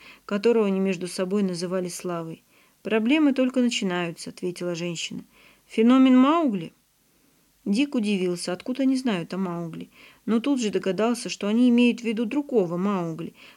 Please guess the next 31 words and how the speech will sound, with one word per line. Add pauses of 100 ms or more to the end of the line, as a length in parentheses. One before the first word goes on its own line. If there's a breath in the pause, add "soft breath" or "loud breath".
который
жил
в
лесу
и
которого
воспитали
волки. (380 soft breath)
А
что
за
феномен,
он
не
знал. (400 loud breath)
Но
знакомое
имя
услышать
было
так
странно,
что
он
даже
не
обиделся
на
слова
женщины. (640 soft breath)
«Интересно,